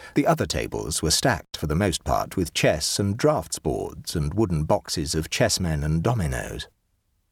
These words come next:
Listlessly, she picked up one of the papers,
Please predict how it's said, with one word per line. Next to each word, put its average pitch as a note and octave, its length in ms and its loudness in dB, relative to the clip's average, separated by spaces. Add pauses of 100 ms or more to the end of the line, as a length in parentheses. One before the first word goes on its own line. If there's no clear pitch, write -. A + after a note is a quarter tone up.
(640)
Listlessly, G2 800 2
she - 180 2
picked - 320 0
up - 300 0
one A2+ 160 4
of A2 100 -2
the B2 80 0
papers, E2+ 720 0